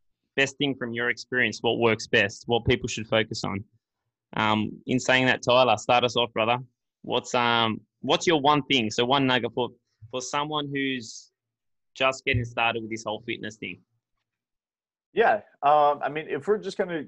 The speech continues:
Speaker 2: go straight into it with somebody that hasn't been working out and is just jumping in, my biggest key that I always try to teach the parents that I work with, or really anybody that I work with,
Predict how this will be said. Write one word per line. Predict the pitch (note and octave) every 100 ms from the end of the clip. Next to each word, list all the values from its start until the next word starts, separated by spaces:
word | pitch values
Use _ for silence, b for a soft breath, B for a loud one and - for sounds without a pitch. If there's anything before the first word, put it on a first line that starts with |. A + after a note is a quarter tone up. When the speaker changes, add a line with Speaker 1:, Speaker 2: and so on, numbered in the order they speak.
| -
Speaker 2:
go | C#3+
straight | C#3 C3+ C3
into | C3 - C#3
it | C3 G2
with | A2+ A2+
somebody | - A#2 A#2+ G#2+
that | -
hasn't | - A2 B2+
been | A2 A#2
working | G#2+ G#2+ A2 G2
out | G2 G2 F#2+ -
and | G2+ F#2+ F#2
is | -
just | A2+ -
jumping | A2 G2+ G2+ F#2+
in, | F#2+ F#2+ F2+ _ _ _ _ _ A2
my | A2 C3+ E3
biggest | D#3+ C#3+ C3+ -
key | C3
that | A#2 A2
I | G#2
always | G2+ A2+ A2
try | A2+
to | G#2+
teach | F#2+ - A2 G#2 -
the | -
parents | - G2+ G2+ -
that | F#2+
I | F#2
work | F#2 F#2 -
with, | F#2 F#2
or | G2+
really | D#3+ D3 -
anybody | A#2+ A#2+ G2+ F#2+
that | F2 F2+
I |
work | F2+ F#2+ F#2
with, | G#2 F#2+